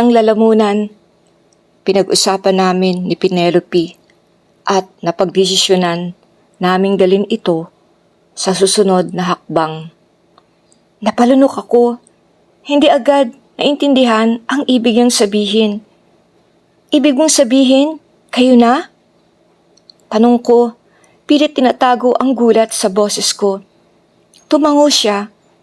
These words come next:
iwas ang tingin. "Oo, at gusto kong mas makilala mo si Anne.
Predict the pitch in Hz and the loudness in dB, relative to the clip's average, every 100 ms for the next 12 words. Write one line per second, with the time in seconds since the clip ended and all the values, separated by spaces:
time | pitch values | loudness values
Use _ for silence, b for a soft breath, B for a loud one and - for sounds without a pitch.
0 | _ _ _ _ 254 233 220 - 226 226 | _ _ _ _ 2 2 2 0 0 0
1 | 214 208 214 214 220 _ _ _ _ _ | 0 0 0 -2 -8 _ _ _ _ _
2 | _ _ - 196 196 196 190 185 _ _ | _ _ -4 0 2 2 0 -4 _ _
3 | _ _ _ _ - 190 202 - 202 196 | _ _ _ _ -8 -4 -4 -2 -2 0
4 | 202 202 202 _ _ - 180 185 170 170 | -2 -4 -10 _ _ -8 -4 -4 -4 -2
5 | 170 165 165 170 180 - 175 170 175 | 0 0 -2 -4 -4 -4 -4 -8 -12